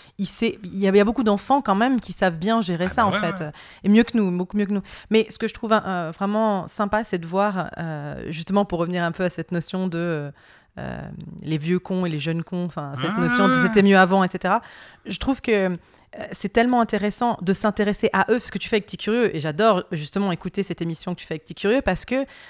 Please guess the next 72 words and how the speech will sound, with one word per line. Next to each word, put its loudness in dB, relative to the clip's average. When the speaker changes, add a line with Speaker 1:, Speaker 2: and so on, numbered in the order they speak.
Speaker 1:
euh, 0
y -2
a, 0
on -2
s'intéresse 0
vraiment 0
à 4
leur 2
monde, 0
à, -6
Speaker 2:
Ah. 0
Speaker 1:
à, -2
à, -4
à -2
ce -8
qu'ils -6
écoutent, -2
et -2
moi, 2
je, -4
ça, -8
ça, -10
ça, -12
ça -8
m'intéresse -4
beaucoup -4
de -4
l'écouter. -6
Comme 4
mon 4
fils, -8
par -4
exemple, -4
moi, -2
il -2
a 0
onze -2
ans, -2
et, -2
et -6
ça -4
lui -2
fait -2
tellement 0
plaisir -2
quand -2
je -6
m'intéresse -2
à -2
son -4
jeu -2
vidéo, 0
par -6
Speaker 2:
Mais -4
bien -4
Speaker 1:
exemple. -4
Speaker 2:
sûr. -8
Speaker 1:
Et 6
donc, 6
j'y 4
vais, 4
et 4
je 2
me 6
rends 6
compte -2
qu'il -2
y 4
a -6
quand -2
même, 0
c'est, -6